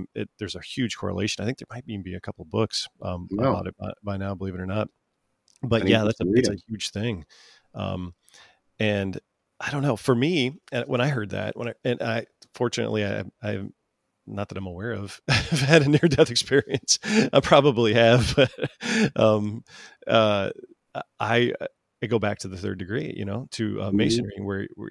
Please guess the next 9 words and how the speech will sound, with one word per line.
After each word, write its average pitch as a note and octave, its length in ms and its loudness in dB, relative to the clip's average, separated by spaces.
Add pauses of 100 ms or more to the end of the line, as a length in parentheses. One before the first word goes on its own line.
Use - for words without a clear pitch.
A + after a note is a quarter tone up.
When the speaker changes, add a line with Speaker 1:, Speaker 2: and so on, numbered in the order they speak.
Speaker 1:
you G2 260 -6
have A2 340 2
the F#2 300 -4 (340)
experience, F#2+ 840 -2
um, G2+ 240 -6
in, A#2 160 -4 (420)
you B2 100 -8
know, F#2+ 200 -14 (200)
in, C3 120 -2